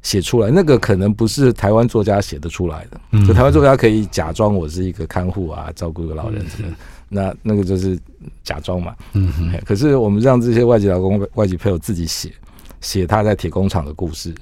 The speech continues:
Speaker 1: 写他
Speaker 2: 用他本国的语言。
Speaker 1: 对，而且一定要用他的母语写，
Speaker 2: 嗯哼。
Speaker 1: 就写中文就变成国语文竞赛了。
Speaker 2: 是。
Speaker 1: 哎，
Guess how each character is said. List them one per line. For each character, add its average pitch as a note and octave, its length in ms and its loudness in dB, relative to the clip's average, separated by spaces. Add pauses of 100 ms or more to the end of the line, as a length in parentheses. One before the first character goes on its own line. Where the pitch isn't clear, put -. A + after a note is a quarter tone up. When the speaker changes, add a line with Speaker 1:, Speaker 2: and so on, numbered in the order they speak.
(140)
Speaker 1:
写 E2+ 300 -8
他 F#2+ 220 2
Speaker 2:
用 C#3+ 140 8
他 C3 120 6
本 F#2+ 320 2
国 F#2 160 2
的 G#2 80 4
语 E2 260 4
言。 C#2+ 160 0
Speaker 1:
对， A#2 180 4
而 B2 80 4
且 B2 120 4
一 G#2+ 60 0
定 B2 160 2
要 A#2+ 160 6
用 A2+ 100 4
他 G#2 140 4
的 G2+ 80 4
母 E2+ 220 0
语 E2+ 160 -4
写， - 240 -12 (180)
Speaker 2:
嗯 F#2 220 6
哼。 E2 240 -2
Speaker 1:
就 - 40 -10
写 G#2 200 0
中 D3 180 4
文 B2+ 100 4
就 A2+ 120 2
变 A2+ 200 2
成 F#2+ 140 2
国 F#2 180 0
语 F#2+ 60 0
文 D#2+ 180 -4
竞 E2+ 240 -4
赛 F2+ 140 -4 (140)
了。 - 120 -20
Speaker 2:
是。 - 360 0
Speaker 1:
哎， D#2+ 200 -4